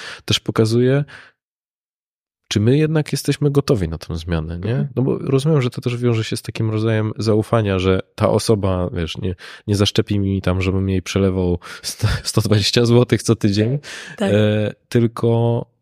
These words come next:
Speaker 1: jest to związane z taką obawą, że jednak coś miałoby się zmienić, nie? W
Speaker 2: Mhm.
Speaker 1: tym wszystkim, trochę tak poza moją kontrolą,
Speaker 2: Mhm.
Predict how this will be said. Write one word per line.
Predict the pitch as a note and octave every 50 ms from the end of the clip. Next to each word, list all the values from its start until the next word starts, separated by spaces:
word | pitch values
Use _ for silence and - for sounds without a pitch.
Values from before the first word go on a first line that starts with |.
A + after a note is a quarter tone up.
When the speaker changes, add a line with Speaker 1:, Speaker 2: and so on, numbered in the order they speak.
| _ _ _ - A#2+ A2 - -
Speaker 1:
jest | A2 A2+ A#2+ A2+ - - -
to | A#2
związane | A#2 A2+ A#2 A#2 A2+ A#2 A#2+ A#2 A2+
z |
taką | - A#2 - - A#2 -
obawą, | - A#2+ G#2 G#2 A2+ A#2 B2 B2+ C3 C3 C3 B2
że | A2+ A#2
jednak | A2+ A#2 A#2 A#2+ A#2 -
coś | - B2 A2 A#2+
miałoby | B2 C3 C#3+ C3+ G#2 F2
się | - - D#2+
zmienić, | E2+ F2+ F2 E2 E2+ E2+ - - - - -
nie? | - A2
W | -
Speaker 2:
Mhm. | G#3+ G3 G#2
Speaker 1:
tym | G#2 F#2+
wszystkim, | - - - - - - - F2+
trochę | - F#2+ G2 G2+
tak | - - - _
poza | - A2 G2+ G#2
moją | G#2 G2+ G2 G2 G2 F#2+
kontrolą, | - G#2 F#2+ F#2 - F2+ F2+ E2+ F2+
Speaker 2:
Mhm. | A3 G#3 - - G#3 G#3